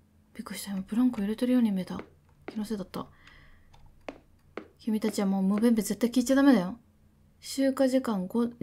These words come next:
違う、違う、違う、ポストの話なんかしてない。ポストの話なんかしてない。あとはシークレットが出れば全部揃うんだけどな。結構頑張っとるな。でもこういうのにさ、やっぱりお小遣いを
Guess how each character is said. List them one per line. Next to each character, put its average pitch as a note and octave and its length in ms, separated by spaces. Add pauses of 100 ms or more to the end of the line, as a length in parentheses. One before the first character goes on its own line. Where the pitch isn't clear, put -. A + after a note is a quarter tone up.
違 B3+ 60
う、 A#3 140
違 G#3 260
う、 - 20
違 G3 100
う、 - 20
ポ C#4+ 180
ス C#4+ 60
ト A#3+ 80
の F#3+ 80
話 F#3+ 260
な F#3+ 80
ん F3 80
か F3+ 80
し - 80
て - 100
な F3 120
い。 - 100 (360)
ポ D4 120
ス C#4+ 80
ト B3+ 60
の G#3+ 80
話 G3+ 240
な G3+ 60
ん F#3 40
か F#3 80
し - 60
て F#3+ 80
な F3 80
い。 - 80 (800)
あ B3+ 80
と C4 80
は B3+ 60
シ C#4+ 160
ー D4 40
ク D4+ 80
レ D4 60
ッ C#4+ 40
ト C4+ 120
が B3 80
出 A#3 100
れ A#3 60
ば A3 100
全 B3+ 200
部 C4 40
揃 B3+ 180
う C#4 60
ん - 40
だ C4 80
け A#3+ 100
ど G#3+ 60
な。 A3 240 (200)
結 C4+ 260
構 F3+ 140
頑 A3 180
張 C#4+ 80
っ C#4+ 40
と G3 120
る F3+ 100
な。 E3+ 280 (520)
で - 100
も G3 60
こ G#3+ 180
う A3 60
い - 20
う A3 40
の G#3+ 60
に G3+ 80
さ、 G3+ 300 (220)
や G#3 80
っ - 40
ぱ - 100
り F#3+ 60
お F#3 60
小 A3 140
遣 A#3+ 260
い - 20
を G#3+ 60